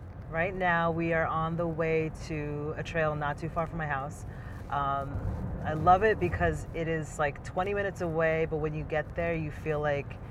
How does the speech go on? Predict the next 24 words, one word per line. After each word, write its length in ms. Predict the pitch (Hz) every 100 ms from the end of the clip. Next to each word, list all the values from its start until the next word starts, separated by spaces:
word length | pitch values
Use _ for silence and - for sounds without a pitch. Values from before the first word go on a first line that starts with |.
| - - -
you're 240 | 151 151 147 135 -
deep 200 | 151 156 -
in 140 | 147
the 120 | 147
backcountry. 1000 | 127 143 135 - - 143 - 147 139 135 - - - - -
And 360 | 139 139 139 135
I 140 | 139 143
always 360 | 165 175 160
find 400 | - 156 151 147
that 380 | 143 135 135 135 - - - - - - - -
running 260 | 151 165 156
through 160 | 165
the 80 | 147
trails, 540 | - 156 147 143 139 -
this 140 | 175 -
trail 220 | 165 147
in 80 | 139
particular, 460 | 151 143 147 139
gives 220 | 131 143
me 80 | 143
an 80 | 139
opportunity 540 | 135 139 139 143 139
to 60 | 135
feel 420 | - 147 143 139